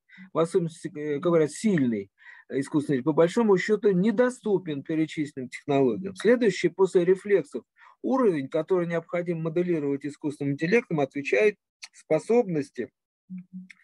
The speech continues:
вырабатывать незаложенную систему алгоритма поведения с использованием элементов сознания, как это происходит у человека и животных. Конкретным подходом, э, здесь является интеграция математики с теорией функциональных систем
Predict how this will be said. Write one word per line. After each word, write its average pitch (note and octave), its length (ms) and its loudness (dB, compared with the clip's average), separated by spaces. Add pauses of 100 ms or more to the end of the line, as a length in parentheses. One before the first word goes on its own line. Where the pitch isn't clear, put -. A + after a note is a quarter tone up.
(320)
вырабатывать F#3 640 4
незаложенную F3+ 600 2
систему F3+ 640 -2 (280)
алгоритма E3 600 2
поведения E3+ 600 -2
с - 80 -14
использованием E3+ 720 -4
элементов F3 520 -4
сознания, F#3 720 -2 (260)
как F3+ 200 0
это F3 200 -2
происходит F3+ 480 -2
у D#3+ 60 -4
человека E3+ 560 -2
и D#3 100 -4
животных. C#3 420 -6 (920)
Конкретным G3 720 4
подходом, C3 720 0 (480)
э, B2 120 -2
здесь A3+ 280 0
является F#3+ 400 2
интеграция F3+ 880 2
математики E3 760 -6
с - 100 -12
теорией F#3+ 300 6
функциональных E3 680 -2
систем D#3 480 -4